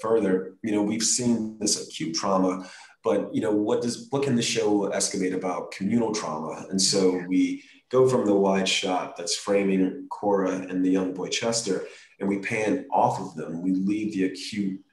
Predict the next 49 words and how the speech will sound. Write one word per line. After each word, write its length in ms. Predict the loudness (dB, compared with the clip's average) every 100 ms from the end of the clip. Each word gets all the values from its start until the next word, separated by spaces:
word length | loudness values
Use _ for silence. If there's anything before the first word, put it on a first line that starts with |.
| -12
trauma 500 | -4 -2 -2 -2 -6 -2
and 120 | 0
we 140 | 2
land 460 | 4 4 4 2 -8
with 120 | -8 -8
the 140 | -8
enslaved 500 | -4 -2 -2 -4 -6
who 140 | -6 -8
are 20 |
forced 360 | -4 -4 -4
to 100 | -6
watch. 420 | -4 0 0 -2 -4 -8 -20 -20 -16 -4
And 80 |
so 160 | 4 6
I 40 |
was 160 | 6 4
trying 320 | 2 4 6
to 100 | 6 4
always, 1040 | 2 4 6 4 2 0 2 2 2 -6 -2
you 100 | 0
know, 320 | 2 2 0 0
unpack 760 | 2 2 0 -2 -2 -4 -6
my 240 | -4 -2 0
motives, 640 | -2 -2 -2 -2 -4 -6 -16 -14
you 80 | -4
know, 160 | -2 -2
unpack 500 | -4 -4 -2 -4 -4
what 160 | -4 -2
I'm 80 | -2
showing 400 | -4 -4 -4 -4
to 80 | -6
the 140 | -6
audience, 560 | -4 -4 -8 -8 -8 -4
and 100 | -2
then 220 | 0 -2
really 200 | -2 -4
dig 200 | -4 -2
in 100 | -2
and 140 | -2
go, 180 | -4 -4 -8 -12
"Okay, 220 | -6 -2 -2
what 240 | 4 4 4
else 420 | 0 0 0 -2
about 380 | -4 -4 -6 -4
this 180 | -4 0
moment 500 | 2 2 0 -8 -10
can 140 | -6
I 100 | -2
say 480 | 0 2 0 -2